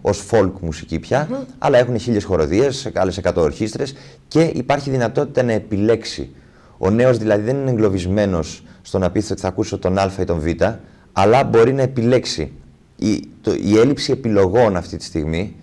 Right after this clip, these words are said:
Speaker 1: είναι που διαμορφώνει χαρακτήρες και, αν θέλετε,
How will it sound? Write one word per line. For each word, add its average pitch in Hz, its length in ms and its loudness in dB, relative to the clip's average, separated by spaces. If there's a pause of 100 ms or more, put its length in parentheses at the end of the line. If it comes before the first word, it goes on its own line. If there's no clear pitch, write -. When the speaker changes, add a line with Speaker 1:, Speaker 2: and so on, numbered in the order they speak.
(240)
Speaker 1:
είναι 123 200 0
που 120 100 -4
διαμορφώνει 110 580 0
χαρακτήρες 95 840 -2 (460)
και, 87 720 2 (560)
αν 104 120 -2
θέλετε, 107 380 0